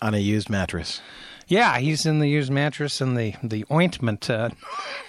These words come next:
Speaker 2: <laughs> business as well.
Speaker 1: It's a remarkable, uh, catalog he's, uh, accumulating.
Speaker 2: It's getting more and more bizarre as we, as we,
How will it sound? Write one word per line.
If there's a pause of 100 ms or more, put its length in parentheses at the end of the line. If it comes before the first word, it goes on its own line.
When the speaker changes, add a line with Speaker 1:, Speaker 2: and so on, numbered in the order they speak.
(140)
Speaker 2:
<laughs>
business
as (120)
well. (220)
Speaker 1:
It's
a
remarkable,
uh, (680)
catalog
he's,
uh,
accumulating.
Speaker 2:
It's
getting
more
and
more (840)
bizarre
as
we,
as
we,